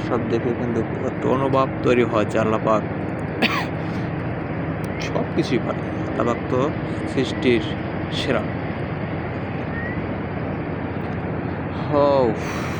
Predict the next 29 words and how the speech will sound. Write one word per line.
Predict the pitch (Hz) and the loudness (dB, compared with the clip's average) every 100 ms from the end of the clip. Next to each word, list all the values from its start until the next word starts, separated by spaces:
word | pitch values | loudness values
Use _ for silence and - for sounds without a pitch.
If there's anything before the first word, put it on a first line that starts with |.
| - - - - - - - - - - - | -2 -2 -2 -4 -4 -4 -4 -4 -2 -2 0
দেখেন | 113 110 104 - | 0 0 -2 -2
কত | - 135 | 0 0
সুন্দর। | 123 113 92 - - | -2 -2 -4 -4 -4
সূর্য | - - - 139 123 127 120 131 - - - | -4 -4 0 0 2 2 2 0 -2 -2 2
ডোবার | 123 120 117 117 | 4 6 6 6
অবস্থায় | 117 113 - 113 | 4 2 0 0
দেখেন | 110 113 113 - | 2 2 0 0
কত | - - | 0 0
সুন্দর | 135 123 127 120 | 0 0 0 2
দৃশ্য | 117 110 - 113 | 0 0 0 0
দেখা | 120 | 0
যায়। | 110 131 | 0 -2
এটা | - 135 | -2 2
হলো | 131 139 143 | 4 4 2
সৌদি | - 147 131 | 0 0 4
আরব | 127 123 117 117 | 6 4 4 0
মরুভূমি, | 117 120 110 107 104 - - - - - - - - | 2 4 4 2 0 -2 -4 -4 -4 -4 -4 -4 -4
সৌদি | - - 113 | -2 0 2
আরব | 113 113 110 - | 4 4 2 2
শৈবা | 117 117 | 4 4
মরুভূমি। | 120 117 110 117 | 4 4 4 4
ও, | 135 135 131 123 113 117 | 4 6 6 6 4 2
এখানে | 107 117 117 | 2 4 4
ডগ, | 110 117 113 107 - - - | 4 6 6 4 0 -2 -2
দেখেন | 110 110 104 | 0 0 4
কুকুরও | 135 131 113 123 165 147 113 | 4 4 4 4 4 2 4
দৌড়াচ্ছে | 107 110 107 - 113 | 6 4 0 0 2
মরুভূমির | 107 110 107 107 | 4 4 4 2
ভিতরে। | - - - | 0 -2 -2